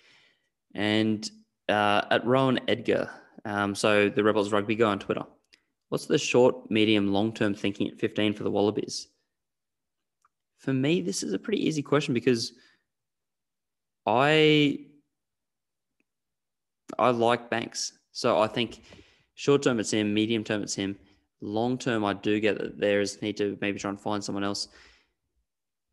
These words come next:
<sighs> I think the, the main options that are listed in camp, um, from Rowan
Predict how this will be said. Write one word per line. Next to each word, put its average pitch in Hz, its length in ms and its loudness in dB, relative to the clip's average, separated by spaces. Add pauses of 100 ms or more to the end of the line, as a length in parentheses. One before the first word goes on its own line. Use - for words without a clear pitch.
(540)
<sighs> - 40 -12 (1080)
I 113 100 0
think 127 240 -4
the, 110 380 4
the 104 80 -2
main 117 160 0
options 107 320 -2
that 104 120 0
are 104 40 -2
listed 101 280 -6
in 98 60 -8
camp, 101 340 -4 (240)
um, 98 500 -4 (300)
from 101 340 -6
Rowan 98 360 -4